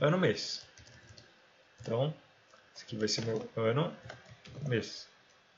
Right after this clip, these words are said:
Viu? Ok. Aí, a partir desse momento, eu vou tá usando esse campo pra mim poder enxergar, pra mim ver as acumulações, tá? E,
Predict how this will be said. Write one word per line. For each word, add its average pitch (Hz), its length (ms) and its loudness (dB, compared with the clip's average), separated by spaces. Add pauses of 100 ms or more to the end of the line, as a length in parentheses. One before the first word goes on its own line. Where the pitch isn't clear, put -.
(240)
Viu? 123 240 4 (1040)
Ok. - 340 0 (300)
Aí, 113 140 4
a 113 80 2
partir 156 520 6 (380)
desse 120 420 0
momento, 135 340 2
eu - 20 4
vou 135 100 2
tá 139 120 8
usando 131 340 6
esse 131 220 0
campo 123 440 4
pra 127 160 2
mim 127 300 2
poder 120 180 4
enxergar, 120 560 8
pra 123 160 2
mim 120 160 2
ver 117 220 10
as 131 100 10
acumulações, 127 880 4
tá? 143 300 4 (720)
E, 117 400 4